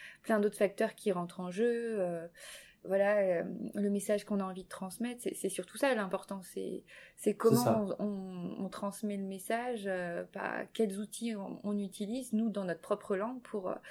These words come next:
Speaker 1: pour avoir l'effet escompté, et, euh, que ce soit pour, pour traduire de, de la littérature, faire ressentir certaines choses au lecteur, ou que si, que, comme moi, voilà, qui fait pas mal de traduction marketing, quand on veut vendre un produit,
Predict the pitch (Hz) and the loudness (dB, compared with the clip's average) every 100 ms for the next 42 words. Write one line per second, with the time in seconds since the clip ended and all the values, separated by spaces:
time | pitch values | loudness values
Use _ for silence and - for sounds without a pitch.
0 | - - - _ 220 202 196 202 196 - | -16 -16 -20 _ 2 4 6 4 4 2
1 | 202 - 202 185 247 285 277 - 185 180 | 0 0 -4 2 2 2 -4 -6 -4 -4
2 | - - 180 196 202 190 214 214 196 - | -6 -8 -8 -4 -2 -2 0 0 0 -4
3 | 214 - - - - - - - 202 208 | -10 -6 -10 -10 -18 -18 -18 -20 0 2
4 | 190 202 190 185 - 202 190 180 180 196 | 4 0 0 -6 0 2 4 2 -2 0
5 | 185 175 233 - 190 170 175 180 185 - | 0 -2 -6 -2 -2 -2 -6 -6 -6 -8
6 | 175 180 175 202 190 180 175 - 247 247 | -4 -4 -2 -4 -4 -6 -8 -6 -4 -4
7 | 196 185 170 - - - - - 175 196 | -6 -6 -8 -12 -16 -16 -18 -20 -4 -2
8 | 185 - 208 - 196 180 175 196 190 202 | -2 -6 -10 -6 -4 -4 0 2 4 4
9 | 190 185 185 - 190 185 196 190 190 180 | 6 4 2 -2 2 4 4 0 -4 -2
10 | 196 180 175 208 185 175 175 - 254 214 | -2 -2 -4 -4 -4 -4 -6 0 0 0
11 | 185 175 170 170 170 170 - 180 175 214 | -2 -2 -2 -2 -4 -6 -6 -6 -6 -10